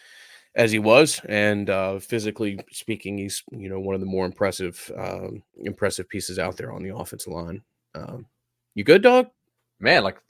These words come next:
Speaker 2: my eyes super watery and never, like, never, you ever
Speaker 1: <laughs>
Speaker 2: feel like you had to sneeze and it didn't come? Like, like,
Speaker 1: Yeah,
Speaker 2: that was
Speaker 1: yeah.
Speaker 2: just,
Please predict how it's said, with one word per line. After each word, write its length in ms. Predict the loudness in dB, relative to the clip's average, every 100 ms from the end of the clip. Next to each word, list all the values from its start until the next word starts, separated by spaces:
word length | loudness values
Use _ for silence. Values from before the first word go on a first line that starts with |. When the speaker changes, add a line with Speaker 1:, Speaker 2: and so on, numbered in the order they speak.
| -12
Speaker 2:
my 140 | -4 4
eyes 340 | 8 6 4
super 220 | -6 -4
watery 360 | 4 6 6 4
and 60 |
never, 180 | 2 2
like, 140 | 0 0
never, 200 | -6 -8
you 220 | -10 0 2
ever 120 | 2
Speaker 1:
<laughs> 40 |
Speaker 2:
feel 120 | 4
like 120 | 4 4
you 60 |
had 140 | 2 2
to 60 |
sneeze 320 | -2 -4 -2 -2
and 120 | -4
it 40 |
didn't 180 | -6 -4
come? 320 | -2 -2 -4 -14
Like, 120 | -18 _
like, 140 | -6 0
Speaker 1:
Yeah, 160 | 2
Speaker 2:
that 40 | 0
was 80 | -4
Speaker 1:
yeah. 60 |
Speaker 2:
just, 180 | -12 -16